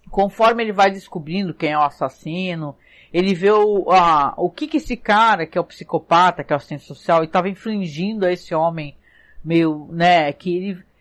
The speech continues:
ele fazia com ele um gaslighting, ele fazia assim, "Olha, ninguém vai acreditar em você,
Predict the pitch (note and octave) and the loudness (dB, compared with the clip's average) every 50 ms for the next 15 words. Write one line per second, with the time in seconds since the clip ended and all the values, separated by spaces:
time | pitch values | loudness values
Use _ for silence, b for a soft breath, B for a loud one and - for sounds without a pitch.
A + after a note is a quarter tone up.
0 | _ _ _ - F#3 G3 - - B3+ A#3 A3 - C4 C4 C4 - B3+ A#3+ A#3 B3 | _ _ _ -10 -10 -4 0 4 4 4 4 4 2 0 0 -2 -2 -2 0 0
1 | B3+ B3+ A#3+ B3+ C4 C4 G#3 G#3 G3+ G3+ G3+ G#3+ G#3+ G#3 G3 - - - D#3+ D3+ | 0 0 2 2 2 2 2 0 0 2 2 4 2 0 -4 -6 -12 -12 -8 -8
2 | D#3 D#3+ E3+ - - G#3 F#3+ F3+ E3+ - - G3+ G3+ - - - G#3+ G#3 A3+ A3+ | -6 -8 -6 -2 2 2 4 2 2 -2 -6 -10 -10 -10 -10 -12 -8 -6 -2 -2
3 | A3 F3+ F3 E3+ F3 F3+ F#3+ G#3 A#3 A3+ A#3+ A#3 A3 - F3+ F#3 F#3 - F#3 F3+ | -2 0 -2 -2 -4 -4 -4 -6 -2 0 0 0 -2 -2 -10 -10 -6 -4 -4 -4
4 | E3+ D#3+ D#3+ - - _ - A3 A3 A3+ A3+ G#3+ G#3 F#3+ F3 D#3+ | -6 -8 -12 -14 -12 _ -4 -2 0 2 2 2 2 0 -2 -6